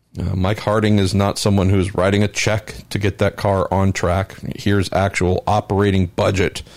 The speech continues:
to go to this track and this track and pay for brakes and pay for flights. That, as I understand it, is not Mike Harding's role. He's contributing assets in terms of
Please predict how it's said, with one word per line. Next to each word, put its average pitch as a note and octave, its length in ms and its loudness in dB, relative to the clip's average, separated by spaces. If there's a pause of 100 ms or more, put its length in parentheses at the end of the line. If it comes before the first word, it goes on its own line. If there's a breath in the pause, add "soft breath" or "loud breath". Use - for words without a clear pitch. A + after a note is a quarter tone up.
(280 loud breath)
to - 80 -4
go F2+ 280 2
to E2+ 80 -2
this G#2 280 -2
track F#2 400 0
and - 140 -4
this G2+ 180 0
track F2+ 460 -2
and F2 140 -4
pay G2 180 0
for F#2+ 140 -6
brakes - 520 0
and - 220 -10
pay - 160 -6
for - 240 -10 (120)
flights. D3 580 -2 (480 loud breath)
That, G2 340 0
as G2+ 160 2
I G#2+ 120 4
understand G2 440 0
it, F2+ 80 0
is F2 140 0
not F#2 240 0
Mike F#2 200 0
Harding's F2 380 -2
role. - 220 -6 (220 soft breath)
He's G2 260 0 (340)
contributing F2+ 600 0
assets D#2+ 600 -4 (440 loud breath)
in G#2 120 -2
terms F2+ 340 0
of D#2+ 200 -2